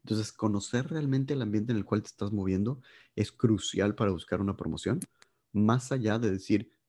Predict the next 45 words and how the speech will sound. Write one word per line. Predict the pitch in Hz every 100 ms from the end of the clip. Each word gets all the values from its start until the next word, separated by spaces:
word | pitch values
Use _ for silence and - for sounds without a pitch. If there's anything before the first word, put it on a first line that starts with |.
| _
que | -
si | -
preparo | 92 - 90 90
mi | 87
currículo, | 92 98 - - -
más | - 120 -
allá | 107 104
de | 120 -
que | -
si | - -
preparo | - - 90 104
mi | 98
panel | 87 92 101 104
de | 87
cierta | 90 - 82
manera. | 82 95 - - _ _ _ _ -
A | -
mí | 110
algo | 117 143 143
que, | - 87 - _ _ _ -
y | 107 -
te | -
lo | 92
platico | 92 87 -
rapidísimo | 101 92 90 92 - 95
ya, | 90 95 - _
ya | 95 -
para, | 85 76 - -
para | 98 87
cerrar | - 95 90 92
ahorita | 90 82 87
el | 80
tema, | 87 82 87
pero, | 90 73 - - - _ _ -
eh, | 87 82 - _ _ -
a | 98
mí | 98
algo | 107 113
que | -
en | 92
lo | 85
particular | 78 - - 78 87
me | 101
frustra | - 98 95 - 90
mucho, | 87 82 87